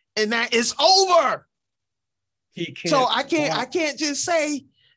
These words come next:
Speaker 1: Fury's
Speaker 2: He
Speaker 1: gonna
Speaker 2: can't
Speaker 1: get, Fury's gonna
Speaker 2: it
Speaker 1: outbox him. But I think if he has a shot, I think he can knock Fury out.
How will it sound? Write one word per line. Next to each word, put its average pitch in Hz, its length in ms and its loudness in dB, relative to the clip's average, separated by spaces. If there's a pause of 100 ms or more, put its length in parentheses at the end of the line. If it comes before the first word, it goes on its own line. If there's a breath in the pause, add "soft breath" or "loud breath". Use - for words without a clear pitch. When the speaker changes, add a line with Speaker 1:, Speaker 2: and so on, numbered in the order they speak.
Speaker 1:
Fury's 269 360 -2
Speaker 2:
He 262 100 2
Speaker 1:
gonna 254 180 0
Speaker 2:
can't 277 40 2
Speaker 1:
get, - 240 2 (340)
Fury's 330 280 2
gonna 320 220 6
Speaker 2:
it - 40 2
Speaker 1:
outbox 240 680 0
him. 208 280 -4
But 185 180 0
I 214 140 -2
think 233 420 -6
if 214 220 2
he 233 160 0
has 220 280 -2
a 202 140 -8
shot, 220 300 -4
I 180 180 0
think 185 200 -6
he 208 60 2
can 190 160 0
knock 190 240 -2
Fury 160 300 -4
out. 117 140 -8